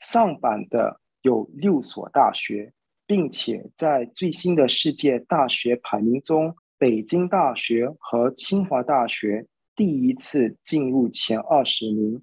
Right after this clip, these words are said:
排名第十六位。最近几年，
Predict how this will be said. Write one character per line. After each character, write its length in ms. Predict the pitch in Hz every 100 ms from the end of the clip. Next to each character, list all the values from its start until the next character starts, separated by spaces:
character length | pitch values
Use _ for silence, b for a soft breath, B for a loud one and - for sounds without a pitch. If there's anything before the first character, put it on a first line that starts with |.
| _
排 300 | - - 143
名 340 | 170 143 127 151
第 180 | - 151
十 280 | 120 - 107
六 160 | 117 135
位。 280 | 123 104 - _ _ _ -
最 220 | 226 214
近 340 | 185 190 175 135
几 160 | -
年， 340 | 117 110 110